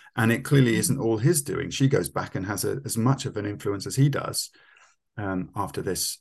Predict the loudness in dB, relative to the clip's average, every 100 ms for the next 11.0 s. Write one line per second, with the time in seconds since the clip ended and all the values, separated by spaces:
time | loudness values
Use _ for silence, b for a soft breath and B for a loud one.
0 | -8 -4 -4 -4 -6 -6 -2 -2 -2 -2
1 | -4 -4 -6 -12 4 6 8 6 6 6
2 | 4 6 6 4 2 6 8 8 6 4
3 | 2 0 -6 -6 -6 -4 -6 -10 b b
4 | b _ 4 4 4 -2 -10 _ _ -4
5 | -2 0 -2 2 2 2 -4 _ -20 _
6 | 4 8 8 8 4 0 0 -2 -2 2
7 | 2 2 -4 -6 4 8 8 6 -2 -4
8 | -6 -4 -4 -2 -6 _ _ _ -8 0
9 | 2 2 -2 -8 _ _ -8 -4 -2 -4
10 | -6 -12 _ -16 _ _ -4 0 2 0